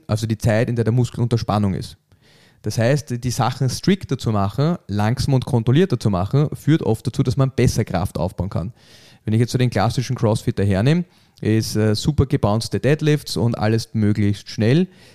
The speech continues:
Das ist, das ist der zweite Punkt, der, der da schon sehr entscheidend ist. Ich kann versuchen, die Dinge einen Tick langsamer und kontrollierter zu machen, auch die exzentrischen Bewegungen ein bisschen kontrollierter zu machen,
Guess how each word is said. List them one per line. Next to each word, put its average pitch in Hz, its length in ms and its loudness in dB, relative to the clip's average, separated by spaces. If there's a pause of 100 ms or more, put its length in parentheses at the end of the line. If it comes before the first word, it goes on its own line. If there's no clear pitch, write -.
(100)
Das 117 180 0
ist, 147 300 0
das 123 140 0
ist - 420 -4
der 135 80 2
zweite 131 320 0
Punkt, 110 300 -2
der, 107 400 2
der 107 100 0
da 110 100 2
schon 123 200 0
sehr 120 120 2
entscheidend 117 360 0
ist. 135 60 -4
Ich 131 80 -6
kann 123 200 0
versuchen, 147 440 0
die 123 120 0
Dinge 143 220 -2
einen - 120 -6
Tick - 200 -4
langsamer 127 400 -2
und 123 100 0
kontrollierter 139 460 2
zu - 120 -4
machen, 147 380 2 (280)
auch 110 120 0
die - 100 -4
exzentrischen 139 520 0
Bewegungen 135 320 4
ein 127 60 0
bisschen - 220 0
kontrollierter 131 500 2
zu - 100 -2
machen, 120 360 2